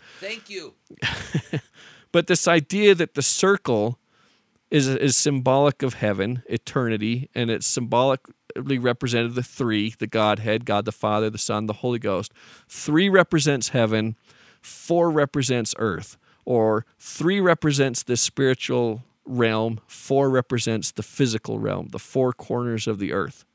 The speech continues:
Speaker 2: And when you take the physical realm, four, and you add it to the spiritual realm, and you see this in architecture all over the place. When you go to the temple, and you'll see this, in fact, you see this on the church website 'cause it's our new logo.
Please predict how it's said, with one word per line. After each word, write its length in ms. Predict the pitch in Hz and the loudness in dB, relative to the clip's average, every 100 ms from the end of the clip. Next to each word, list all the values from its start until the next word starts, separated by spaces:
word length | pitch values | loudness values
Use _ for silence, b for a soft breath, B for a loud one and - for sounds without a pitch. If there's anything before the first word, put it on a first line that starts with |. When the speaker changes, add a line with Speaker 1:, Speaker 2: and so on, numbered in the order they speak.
| b b b b b b - | b b b b b b 0
Speaker 2:
And 180 | 143 | 0
when 220 | 139 156 151 | 2 0 2
you 120 | 147 | 0
take 440 | - 196 233 _ | 0 0 0 _
the 80 | 147 | -6
physical 600 | - - 233 214 - 123 | -4 -2 0 -2 -2 0
realm, 320 | 110 107 104 | 0 0 -2
four, 600 | 104 - 147 104 104 135 _ b b - | -6 -2 2 2 2 0 _ b b -2
and 160 | 135 139 | 0 2
you 120 | 139 - | 2 2
add 240 | 147 170 | 2 2
it 100 | 165 | 2
to 100 | - | -2
the 80 | 131 | -4
spiritual 580 | - - 185 185 - 123 | -4 0 2 2 0 -2
realm, 360 | 107 101 107 123 | 0 0 0 0
and 140 | 135 | 0
you 100 | 143 | 0
see 300 | 127 - 226 | 0 0 0
this 340 | 226 202 - - | 4 4 4 -2
in 220 | 160 147 - | -2 0 0
architecture 800 | 135 151 - 156 151 135 - 147 | 2 0 0 -4 -2 -2 0 0
all 180 | 120 123 | 2 2
over 180 | 123 117 | 2 0
the 100 | 98 | -6
place. 340 | - 101 - | -4 -4 -2
When 100 | 113 | -4
you 80 | 127 | -2
go 180 | 143 180 | 0 0
to 60 | |
the 80 | 185 | 0
temple, 500 | - 151 151 143 143 b b b b | -2 -2 -2 -2 -2 b b b b
and 160 | 139 135 | 0 2
you'll 140 | 127 | 2
see 320 | - - 190 | 2 0 0
this, 240 | 160 151 - | 4 2 4
in 120 | 147 | 0
fact, 260 | - 143 151 | 4 4 4
you 60 | |
see 200 | - 185 | 0 2
this 160 | 170 156 | 2 2
on 100 | 156 | 0
the 80 | 147 | 0
church 240 | - 151 | -2 -2
website 360 | 160 156 135 101 | -2 0 0 0
'cause 140 | 131 | 0
it's 140 | 120 127 | -2 0
our 80 | 135 | 0
new 140 | 135 | 2
logo. 420 | 139 127 107 95 | 4 2 2 -4